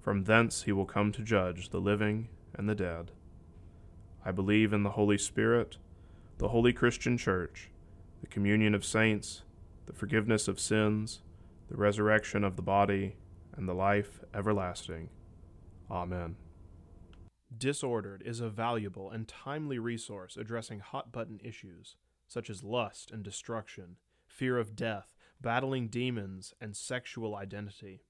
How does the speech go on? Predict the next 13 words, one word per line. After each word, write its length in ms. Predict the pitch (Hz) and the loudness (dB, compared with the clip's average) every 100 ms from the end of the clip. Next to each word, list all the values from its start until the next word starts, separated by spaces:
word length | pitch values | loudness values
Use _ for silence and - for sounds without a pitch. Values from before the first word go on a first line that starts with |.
| _ _ _ _ _ - | _ _ _ _ _ -10
Investigate 680 | 127 117 139 - 131 117 95 | -6 -2 -2 -2 -6 -6 -4
what 260 | 110 - | -8 -8
God's 340 | 120 117 117 113 | -6 -4 -4 -4
Word 340 | 117 110 101 | -4 -4 -6
says 280 | - 113 107 | -6 -6 -4
about 300 | 101 95 - | -8 -12 -12
sex, 480 | - 117 120 - - _ _ | -8 -8 -8 -16 -20 _ _
the 80 | - | -12
danger 460 | 110 120 135 127 113 | -4 -2 -2 -2 -4
of 80 | 98 | -4
following 480 | 113 110 113 107 | -4 -2 -2 -4
our 120 | 104 98 | -6 -10
passions, 720 | - 110 107 117 110 110 | -8 -6 -6 -8 -10 -12